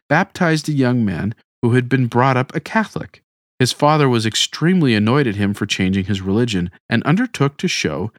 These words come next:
that quote-unquote Mormonism was all nonsense. This led to a discussion which lasted between them three days.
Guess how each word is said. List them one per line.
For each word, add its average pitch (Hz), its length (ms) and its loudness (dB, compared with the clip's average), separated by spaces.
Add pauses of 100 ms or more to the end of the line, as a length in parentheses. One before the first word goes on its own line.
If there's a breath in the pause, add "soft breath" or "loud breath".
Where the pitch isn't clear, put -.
(120)
that - 160 -6
quote-unquote 196 640 -2
Mormonism 110 880 0
was 123 140 2
all 185 240 2
nonsense. 123 840 -2 (640)
This 131 200 -2
led 135 200 4
to 139 120 0
a 127 60 2
discussion 139 520 -2
which 110 220 -2
lasted 127 420 0
between 139 440 -2
them 135 180 0
three 117 340 -2
days. 107 560 -2